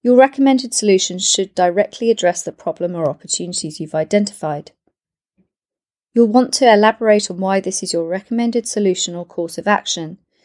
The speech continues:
so you'll need to provide detail of the benefits and value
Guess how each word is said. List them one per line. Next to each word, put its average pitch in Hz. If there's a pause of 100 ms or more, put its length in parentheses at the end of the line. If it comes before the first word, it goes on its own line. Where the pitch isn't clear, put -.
(280)
so -
you'll 226
need 240
to -
provide 190
detail 170 (180)
of -
the 214
benefits 226
and 202
value 170